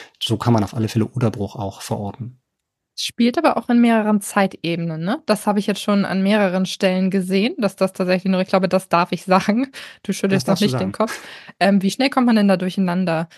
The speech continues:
Speaker 2: Ist das sehr fließend, dass da irgendwie ein Mischmasch vorhanden ist, oder ist das einfach nur hin und wieder mal ein Rückblick und man kann sagen, „Ja, okay, passt schon“?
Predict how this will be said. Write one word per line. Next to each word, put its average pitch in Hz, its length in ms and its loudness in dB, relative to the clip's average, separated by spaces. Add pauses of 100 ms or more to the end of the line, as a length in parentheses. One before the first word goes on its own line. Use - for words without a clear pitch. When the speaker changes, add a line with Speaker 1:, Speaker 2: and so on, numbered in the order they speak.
(120)
Speaker 2:
Ist - 160 -8
das 202 220 -2
sehr 196 580 0
fließend, 202 440 -2
dass 202 140 2
da 156 160 0
irgendwie 196 220 2
ein 190 220 2
Mischmasch 233 360 0
vorhanden 226 360 2
ist, 214 200 -4
oder 185 220 2
ist - 160 -10
das 175 100 -12
einfach 175 260 -2
nur 185 120 2
hin 190 120 2
und 180 120 2
wieder 180 160 2
mal 170 100 2
ein 170 160 0
Rückblick - 520 -2
und 165 140 -4
man 170 100 -4
kann 160 180 -2
sagen, 160 200 -4
„Ja, 160 140 -4
okay, - 220 -8
passt - 380 -12
schon“? 196 200 -4